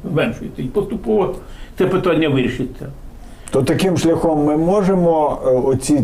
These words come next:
Speaker 2: території, які ми
Speaker 1: Можемо.
Speaker 2: деокупуємо, Крим, зокрема, Донецьк,
Speaker 1: Можемо.
Speaker 2: Луганщину?
Speaker 1: Для цього треба, е, політична воля держави. І більш нічого. І все, і все буде.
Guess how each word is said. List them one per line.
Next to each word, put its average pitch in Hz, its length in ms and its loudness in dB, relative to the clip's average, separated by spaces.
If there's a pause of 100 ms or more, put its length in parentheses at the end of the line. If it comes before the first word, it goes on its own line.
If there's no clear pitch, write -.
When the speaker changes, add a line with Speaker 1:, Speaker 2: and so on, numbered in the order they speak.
Speaker 2:
території, 139 680 4
які 127 240 0
ми - 20 4
Speaker 1:
Можемо. 151 300 2
Speaker 2:
деокупуємо, 156 920 4
Крим, 156 420 2
зокрема, 135 500 2
Донецьк, 135 680 2
Speaker 1:
Можемо. 180 520 2
Speaker 2:
Луганщину? 117 560 0
Speaker 1:
Для 160 220 4
цього 208 160 4
треба, 165 500 2
е, - 160 -2 (340)
політична 170 540 2
воля 135 300 4
держави. - 480 0 (920)
І 185 200 2
більш 190 260 4
нічого. 131 340 2
І 127 80 4
все, 202 400 0 (360)
і 139 60 0
все 214 200 0
буде. 180 380 2